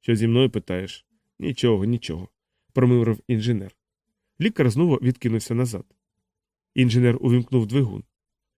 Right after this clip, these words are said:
Захисник здригнувся, розвернувся на місці і поповз угору тією самою дорогою, якою з'їхав сюди. Лікар та хімік нічого не чули, бо всі звуки тонули в гоготінні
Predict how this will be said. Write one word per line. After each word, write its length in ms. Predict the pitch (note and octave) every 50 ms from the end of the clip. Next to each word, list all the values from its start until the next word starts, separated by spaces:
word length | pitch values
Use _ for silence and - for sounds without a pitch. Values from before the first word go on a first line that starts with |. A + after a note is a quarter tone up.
| _ _ _
Захисник 500 | A#2+ A#2+ B2+ A#2+ C#3 B2+ - - B2 A2
здригнувся, 580 | F#2+ - A2+ G#2+ G#2+ C3+ D#3 D3+ - - G#2 - - -
розвернувся 600 | A#2+ B2 C3 A#2+ B2+ B2+ A#2+ A#2+ A#2 G#2+ - A2+
на 100 | A2 A2
місці 340 | A#2+ D3 D#3 - - - G#2
і 60 | G#2+
поповз 440 | - B2+ G#2+ - B2 A#2 G#2 - - -
угору 420 | B2+ A2 A#2+ D#3 D#3+ B2+ G2 - _ _ _ _ _ _
тією 320 | - B2+ B2+ B2 B2 A#2+
самою 360 | - - B2+ A#2+ A#2+ A#2 A2+
дорогою, 480 | G#2 A#2 B2 D3+ D#3+ C#3+ A#2+ A2 G#2+ A2+
якою 420 | A2+ A2 - E3+ E3 C3+ G#2+ A#2+
з'їхав 360 | G#2+ A2+ A#2+ G#2+ - A2+ G#2+
сюди. 340 | - - C3 A2 - - - _ _ _ _ _ _ _ _ _ _ _ _ _ A#2+
Лікар 260 | B2+ B2 - B2 A2
та 120 | - B2+
хімік 340 | A#2+ - C3+ B2 A#2 A2 -
нічого 360 | B2 A#2+ A2+ - B2 A2 A#2
не 100 | A#2+ A#2
чули, 360 | A2 - E3+ F3+ D#3 A#2 G2 - _ _ _ _ _ _ -
бо 100 | B2+ B2
всі 200 | A#2 - B2+ A#2+
звуки 320 | A#2 C3+ B2+ - - A#2+
тонули 440 | - - B2 C3 D3+ D3+ C3 A2 -
в 60 | - A2+
гоготінні 640 | C3 B2+ B2 B2 A#2 - C#3+ C3+ B2 A#2 A2+